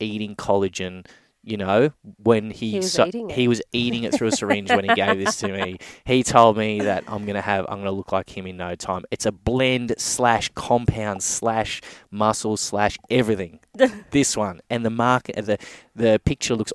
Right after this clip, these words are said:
Speaker 1: awesome.
Speaker 2: You have to remember that whenever you have something that is a blend of any kind, it is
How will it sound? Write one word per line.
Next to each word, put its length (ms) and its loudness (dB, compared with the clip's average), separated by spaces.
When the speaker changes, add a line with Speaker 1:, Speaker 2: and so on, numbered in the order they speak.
Speaker 1:
awesome. 460 6
Speaker 2:
You 120 0
have 220 6
to 100 2
remember 680 4
that 140 2
whenever 540 2
you 260 -2
have 340 2
something 460 -2
that 140 -2
is 160 -2
a 80 -2
blend 580 -6
of 240 -2
any 320 0
kind, 680 -4
it 180 -2
is 400 -2